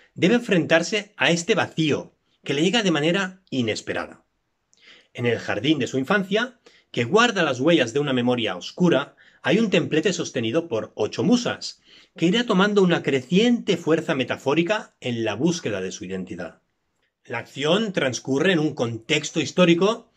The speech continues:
plagado de personajes reales y ficticios, donde lo insólito resulta creíble y lo natural inverosímil, trasladándose de la España de los años cincuenta, pudorosa y retrógrada,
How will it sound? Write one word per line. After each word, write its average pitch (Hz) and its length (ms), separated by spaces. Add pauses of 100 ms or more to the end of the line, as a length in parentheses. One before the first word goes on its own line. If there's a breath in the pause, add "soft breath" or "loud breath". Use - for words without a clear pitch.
(200 soft breath)
plagado 127 420
de 156 100
personajes 107 500
reales 120 560
y 110 120
ficticios, - 800 (440 loud breath)
donde 165 320
lo 156 80
insólito 254 800
resulta 180 640
creíble 113 540 (260)
y 220 140
lo 185 100
natural 147 640 (160)
inverosímil, 101 840 (460 soft breath)
trasladándose 170 760
de 147 160
la 135 80
España 147 540
de 110 100
los 110 140
años 160 200
cincuenta, 127 720 (140)
pudorosa 107 680
y 98 100
retrógrada, 170 680